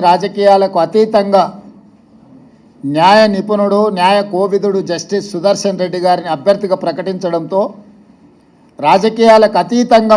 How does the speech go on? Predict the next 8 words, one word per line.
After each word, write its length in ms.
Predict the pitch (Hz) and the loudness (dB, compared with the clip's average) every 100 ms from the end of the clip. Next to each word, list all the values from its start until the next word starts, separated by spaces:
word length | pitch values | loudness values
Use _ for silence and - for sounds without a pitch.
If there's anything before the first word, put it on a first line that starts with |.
| 196 | 2
మనందరము 600 | 190 180 196 208 196 196 170 175 | -2 -2 2 2 2 -2 -4 -2
ఏకం 260 | 190 190 175 | 0 -2 0
అవ్వాల్సిన 440 | 160 180 175 160 165 160 | 0 0 -2 -6 -8 -6
సందర్భము. 580 | 156 175 170 156 156 160 - - - _ _ _ _ _ - - _ _ _ - - | -2 0 0 -2 -4 -8 -14 -20 -20 _ _ _ _ _ -20 -20 _ _ _ -14 -6
అందుకే 320 | 165 208 214 208 202 | -2 0 2 4 4
ఈరోజు 320 | 202 208 202 - - - _ _ _ _ _ _ _ _ _ _ _ - | 4 2 -2 -16 -20 -20 _ _ _ _ _ _ _ _ _ _ _ -4
తెలుగుదేశం 560 | 160 185 202 208 202 196 190 | -2 0 0 2 2 2 4
పార్టీ 340 | 202 202 214 | 2 2 -4